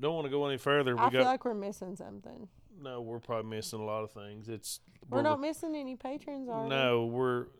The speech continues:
Speaker 1: missing any patrons. You talk about
Speaker 2: I mean,
Speaker 1: sponsors.
Speaker 2: uh, sponsors.
Speaker 1: No.
Speaker 2: We're so tired.
Speaker 1: It's
Speaker 2: We
Speaker 1: t-, it's
Speaker 2: shouldn't even
Speaker 1: eleven
Speaker 2: be
Speaker 1: o'clock
Speaker 2: doing
Speaker 1: at night.
Speaker 2: this.
Speaker 1: We're recording an intro from a podcast we recorded two days ago. So, yeah, I was editing the podcast, and she's like,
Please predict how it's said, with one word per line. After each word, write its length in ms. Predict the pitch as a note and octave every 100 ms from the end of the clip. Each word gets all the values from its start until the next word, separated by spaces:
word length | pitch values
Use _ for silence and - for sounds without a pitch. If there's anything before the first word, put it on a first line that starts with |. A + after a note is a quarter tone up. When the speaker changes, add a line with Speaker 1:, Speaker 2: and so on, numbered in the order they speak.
| _ _ A#2+ A#2+
Speaker 1:
missing 320 | A#2+ G#2+ A#2+
any 60 |
patrons. 260 | G#2+ A2 A2+ A2
You 60 |
talk 200 | A2 G#2+
about 80 | D3
Speaker 2:
I 60 | A#3
mean, 240 | A3+ G#3
Speaker 1:
sponsors. 220 | - G#3
Speaker 2:
uh, 40 | G3+
sponsors. 480 | - - A3+ A3 G#3
Speaker 1:
No. 80 | A3+
Speaker 2:
We're 80 | G#3+
so 260 | - G3 F#3
tired. 440 | - F3+ E3+ F#3+ - -
Speaker 1:
It's 180 | - -
Speaker 2:
We 100 | A3
Speaker 1:
t-, 40 | A3
it's 80 | G#3
Speaker 2:
shouldn't 180 | G#3 F3+
even 80 | C#3
Speaker 1:
eleven 220 | C#3 -
Speaker 2:
be 60 | B2
Speaker 1:
o'clock 240 | C3 B2+
Speaker 2:
doing 100 | A#2
Speaker 1:
at 40 | B2+
night. 180 | B2 B2
Speaker 2:
this. 80 |
Speaker 1:
We're 120 | A#2+ A2+
recording 400 | G#2+ B2+ A2 A2
an 80 |
intro 340 | A#2 A#2 A2 G#2
from 160 | -
a 60 | G#2+
podcast 580 | - G#2+ G#2+ - G#2 -
we 60 |
recorded 480 | G2 G2 A2 G#2 G2+
two 160 | A2+ G#2
days 280 | G2+ G2+ G#2+
ago. 260 | G2 F#2
So, 380 | G2+ - G#2 G#2 - - - _ -
yeah, 240 | B2 A2+
I 40 |
was 200 | A2 G#2+
editing 420 | A2 A2 G#2+ G#2 G2+
the 200 | G2 F#2+ - - - -
podcast, 560 | B2 A2+ A2 A2 G#2 -
and 60 |
she's 200 | A2 A2
like, 220 | A2+ G#2+